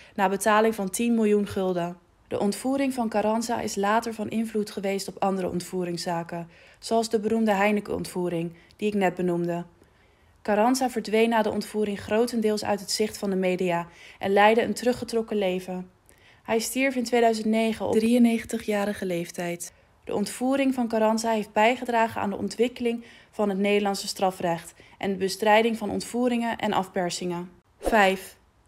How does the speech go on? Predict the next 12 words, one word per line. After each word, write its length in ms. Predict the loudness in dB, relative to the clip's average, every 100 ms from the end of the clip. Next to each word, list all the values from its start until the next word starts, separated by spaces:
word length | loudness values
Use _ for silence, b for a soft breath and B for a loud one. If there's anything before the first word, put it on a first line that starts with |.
| _ _
Arjan 400 | 4 6 6 4
Erkel. 500 | 2 2 0 -4 -4 -12 _ _ _ _ _ _ _
Arjan 360 | 2 4 4 4
Erkel 400 | 2 2 2 0
is 100 | 0
een 80 | -4
voormalig 600 | -4 0 2 2 2 2
medewerker 580 | 2 4 4 2 2 -4
van 160 | -4
Artsen 320 | -2 -2 -2
zonder 240 | -2 -2 -2
Grenzen, 560 | -2 0 -2 -4 -8